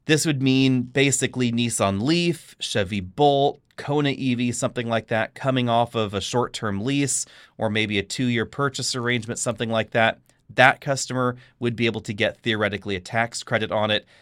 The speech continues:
but it, it is this weird sliding scale. So not only do you have to owe four thousand dollars of taxes, but also it's the four thousand or thirty percent, whichever is smaller. So the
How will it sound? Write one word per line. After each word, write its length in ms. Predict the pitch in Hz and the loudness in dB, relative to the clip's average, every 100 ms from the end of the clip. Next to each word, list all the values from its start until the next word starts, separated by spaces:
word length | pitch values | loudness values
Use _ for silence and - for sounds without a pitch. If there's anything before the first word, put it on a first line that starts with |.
| _ - | _ -4
but 100 | 135 | -2
it, 160 | 147 147 _ _ | -2 -4 _ _
it 160 | 143 147 | -2 0
is 140 | 180 | 0
this 240 | 175 - 147 | 0 -2 0
weird 260 | 160 160 | 0 0
sliding 340 | - 143 131 120 | 4 4 4 0
scale. 360 | - 147 107 | 2 4 4
So 120 | - | 2
not 200 | 120 143 | 2 2
only 160 | 151 147 | 2 -2
do 100 | 123 | 0
you 60 | 127 | 0
have 180 | 151 | 0
to 100 | - - | -2 0
owe 340 | 147 156 147 - _ _ | 2 4 2 -4 _ _
four 240 | - 151 147 | -2 0 6
thousand 320 | 139 127 127 | 6 6 4
dollars 360 | 120 120 110 | 4 4 0
of 120 | 113 - | -2 -2
taxes, 680 | 185 196 196 117 110 107 - - - _ _ _ 123 | 0 0 0 -2 -2 -2 -8 -16 -20 _ _ _ 0
but 160 | 147 | 4
also 540 | 151 160 147 156 139 139 | 6 4 4 2 4 2
it's 240 | 127 123 | 0 -2
the 220 | 135 123 | 0 0
four 260 | 123 156 151 | 0 -2 0
thousand 400 | 147 135 123 135 | 2 2 2 -2
or 160 | 120 113 | -2 0
thirty 260 | 139 139 | 0 0
percent, 320 | 127 120 - | -2 -4 -4
whichever 380 | 120 - 131 127 | -6 -4 -4 -4
is 100 | 113 | -4
smaller. 640 | - 131 131 131 110 78 58 | -4 -2 2 2 2 -4 -6
So 200 | - | -4
the 140 | 117 | -4